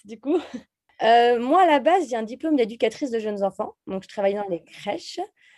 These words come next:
Quand je suis arrivée en Australie, du coup, ben, l'avantage que j'ai, c'est qu'il y a des enfants partout. Donc, euh, j'ai travaillé beaucoup, euh, en Australie, par exemple, dans les écoles françaises,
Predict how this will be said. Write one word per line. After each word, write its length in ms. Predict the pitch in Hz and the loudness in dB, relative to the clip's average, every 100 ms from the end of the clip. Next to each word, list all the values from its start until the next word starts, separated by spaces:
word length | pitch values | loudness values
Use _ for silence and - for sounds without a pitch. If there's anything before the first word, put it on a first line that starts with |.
| _ | _
Quand 140 | - 254 | -6 -4
je 100 | 247 | -4
suis 200 | - 262 | -2 0
arrivée 240 | 240 247 | 0 0
en 120 | 262 | 0
Australie, 480 | 233 - - 220 233 | -2 -6 -6 -6 -6
du 160 | 214 214 | -10 -12
coup, 160 | - | -12
ben, 280 | 202 185 165 | -4 -2 -2
l'avantage 600 | - 190 196 226 220 185 | -6 -6 -4 -2 -4 -4
que 100 | - | -12
j'ai, 140 | 190 214 | -8 -8
c'est 180 | 220 180 | -8 -6
qu'il 100 | 180 | -4
y 40 | |
a 20 | |
des 180 | 170 170 | -4 -6
enfants 200 | 185 220 | -10 -8
partout. 380 | 190 - - 220 | -10 -10 -16 -12
Donc, 280 | 196 175 185 | -10 -8 -4
euh, 320 | 175 170 170 | -2 -2 -4
j'ai 300 | 170 175 170 | -4 -4 -4
travaillé 640 | 165 196 185 185 196 208 190 | -6 -6 -4 -4 -4 -6 -6
beaucoup, 520 | 175 208 - 240 220 | -8 -12 -10 -6 -2
euh, 300 | 185 175 - | 0 0 -2
en 120 | 185 | -6
Australie, 360 | 190 - 196 220 | -8 -6 -6 -4
par 140 | 190 | -2
exemple, 260 | 185 202 202 | -2 -4 -6
dans 100 | 175 | -6
les 180 | 170 180 | -6 -8
écoles 280 | 180 196 | -6 -6
françaises, 640 | 185 _ 196 - 277 202 | -6 _ -12 0 0 0